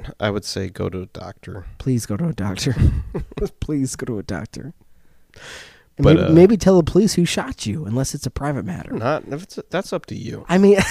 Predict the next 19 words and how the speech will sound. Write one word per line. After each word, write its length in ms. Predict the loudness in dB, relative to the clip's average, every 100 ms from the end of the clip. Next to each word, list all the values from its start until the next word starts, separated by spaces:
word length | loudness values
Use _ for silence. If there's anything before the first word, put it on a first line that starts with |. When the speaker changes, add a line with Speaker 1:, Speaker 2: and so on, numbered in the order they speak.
| -4
Speaker 2:
<laughs> 240 | -6 2
Speaker 1:
I 80 | 4
just 160 | 6 6
want 220 | 4 2
you 80 | -2
to 80 | -2
be 100 | -4
healthy. 460 | -6 -8 -10 -12
Speaker 2:
Yeah, 100 | -12 -14 _ -8 0
be 140 | 2
alive. 580 | 2 -2 -4 -12 -18 -20 -20 -20 -20
Speaker 1:
Yeah. 100 | -20 _ _ _ _ _ _ _ _ _ _ _
Speaker 2:
Be 140 | 4
here, 180 | 6 6
be 160 | 6 4
known, 300 | 4 2 0
be 100 | -2
safe. 380 | -4 -8 -12 _ _ _ _ _ _ _ _ _ -2
Speaker 1:
Anyways, 500 | 0 0 -4 -14